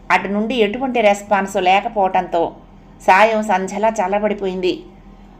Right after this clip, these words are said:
మరో వేకువ కోసం ఎదురుచూసే సూర్యుడిలా మరొక అమ్మాయి వేటలో పడిపోయాడు రమేష్. అప్పుడంది విద్య ఇందిరతో, "చూసావా,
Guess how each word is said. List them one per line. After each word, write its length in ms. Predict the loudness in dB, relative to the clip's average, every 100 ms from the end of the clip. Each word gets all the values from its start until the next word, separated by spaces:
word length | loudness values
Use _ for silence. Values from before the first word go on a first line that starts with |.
| 2
మరో 240 | 6 8 6
వేకువ 420 | 6 2 2 0
కోసం 360 | 4 4 2
ఎదురుచూసే 500 | 0 -2 -2 -4 -4
సూర్యుడిలా 680 | -4 -2 -2 0 0 4 2
మరొక 320 | 4 4 6 4
అమ్మాయి 320 | 0 0 4
వేటలో 320 | 4 4 2
పడిపోయాడు 520 | 2 0 0 0 2
రమేష్. 360 | 2 2 -2 -4 -14 -20 -20 -20 -20 -20 -20 -10 0
అప్పుడంది 580 | 0 2 4 4 4 0
విద్య 380 | 0 2 0 0
ఇందిరతో, 500 | -2 -2 -2 -4 -6 -10 -20 -20 -20 -20 -20 -12 -8
"చూసావా, 460 | 2 4 6 4